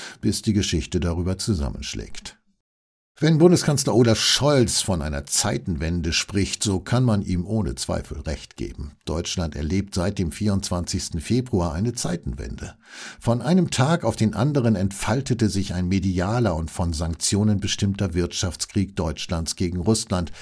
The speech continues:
der ungleich besser vorbereitet war als die Bewältigung der Pandemie.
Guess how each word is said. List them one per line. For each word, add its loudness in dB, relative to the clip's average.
der 4
ungleich 2
besser 0
vorbereitet 0
war 2
als -4
die -4
Bewältigung -2
der -4
Pandemie. -2